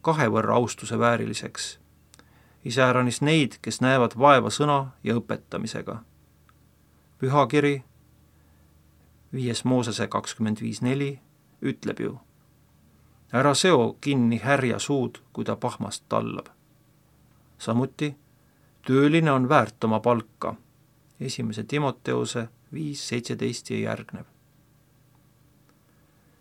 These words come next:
Me palume aga teid, vennad, tunnustada neid,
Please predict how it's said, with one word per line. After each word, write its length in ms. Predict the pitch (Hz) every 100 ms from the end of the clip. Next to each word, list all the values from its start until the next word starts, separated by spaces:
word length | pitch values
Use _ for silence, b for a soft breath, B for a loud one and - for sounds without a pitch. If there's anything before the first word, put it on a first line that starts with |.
| -
Me 100 | 143
palume 360 | 175 160 123
aga 200 | 123 123
teid, 280 | 123 127 117
vennad, 320 | 139 127 110 -
tunnustada 520 | - 147 113 - 120
neid, 380 | 123 127 113